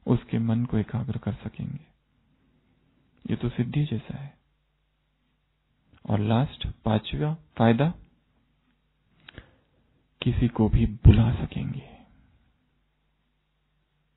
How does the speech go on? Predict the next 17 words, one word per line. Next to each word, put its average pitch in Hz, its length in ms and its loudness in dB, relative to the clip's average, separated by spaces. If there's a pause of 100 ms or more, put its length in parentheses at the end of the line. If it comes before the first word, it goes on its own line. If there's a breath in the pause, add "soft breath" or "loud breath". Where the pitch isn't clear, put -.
(500)
वैसा 123 500 4
ही 160 220 10
उसकी 135 420 2
बुद्धि 127 340 2
में 143 160 0
स्पष्ट 139 400 -4
दिखेगा 139 420 0
जैसे 135 340 4
टीवी 175 420 6
पर 147 340 4 (240)
कोई 135 140 4
चित्र, 156 540 2
नजारे 123 480 6
स्पष्ट 156 400 0
दिखाई 143 300 0
देते 139 280 -4
हैं। 117 180 -8